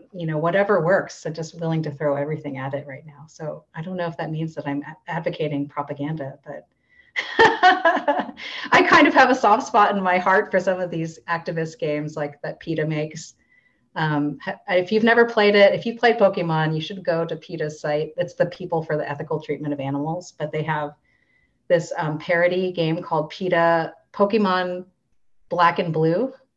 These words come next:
Um, when the Pokemon rise up against their oppressors, like, their oppressor trainers, and they're all, like, beaten and abused. So that's <laughs> why <laughs> I kind of love, and they also have a parody of Nintendo's Cooking Mama,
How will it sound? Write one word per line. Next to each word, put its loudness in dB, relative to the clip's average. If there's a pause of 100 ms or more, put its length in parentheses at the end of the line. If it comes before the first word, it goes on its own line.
(680)
Um, -4
when 0
the -2
Pokemon 0
rise 0
up -2
against -4
their 0
oppressors, -6 (100)
like, -6
their -2
oppressor -6
trainers, -6 (640)
and 0
they're 2
all, 2
like, -2
beaten -4 (100)
and -6
abused. -8 (100)
So -8
that's 0
<laughs> -
why 2
<laughs> 2 (920)
I 2
kind 6
of 4
love, 4
and 4
they 6
also 6
have 2
a -2
parody 0
of -2
Nintendo's -6
Cooking -6
Mama, -10